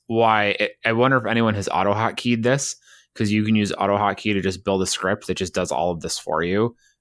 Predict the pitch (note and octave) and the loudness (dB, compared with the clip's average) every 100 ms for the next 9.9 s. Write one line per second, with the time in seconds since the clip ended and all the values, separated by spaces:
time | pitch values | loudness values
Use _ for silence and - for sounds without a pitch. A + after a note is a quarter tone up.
0 | - F#2 G#2 G2+ F2 D#2+ F#2+ G#2 E2 - | -4 0 2 0 -2 -2 0 0 -2 -4
1 | F2+ F#2 G#2+ - G2 - G#2 G#2 - G#2+ | -4 -2 -4 -2 -2 -2 -2 -2 0 -2
2 | G#2+ A2 - A#2+ B2+ C#3 _ _ _ _ | -2 -6 -2 0 0 -2 _ _ _ _
3 | _ - F#2+ F2+ F2 E2+ E2 E2+ _ _ | _ -4 -2 0 0 -2 -2 -6 _ _
4 | _ _ F#2+ F2+ A#2+ C#3+ C#3 A2 B2 G#2 | _ _ -2 -2 0 0 0 0 -2 2
5 | C#3+ B2+ F2 A2 A2+ A2 G#2 F2+ F2 E2 | 4 4 2 2 2 2 0 0 0 0
6 | E2+ F2 G2 G2+ F#2+ F#2 E2 - F2 - | -2 -2 -2 0 0 0 -2 -2 -4 -4
7 | D#2+ E2 D#2+ _ - F#2 E2 - F#2 F2 | -8 -6 -6 _ -4 -4 -6 -12 -8 -8
8 | - A#2 A2 G2+ F#2 F2 - G2 - - | -4 -4 -2 -2 -2 -2 -4 -4 -6 -8
9 | - G#2 F#2 E2+ - F#2 F2+ F2 | 0 0 0 -4 -4 -2 0 -2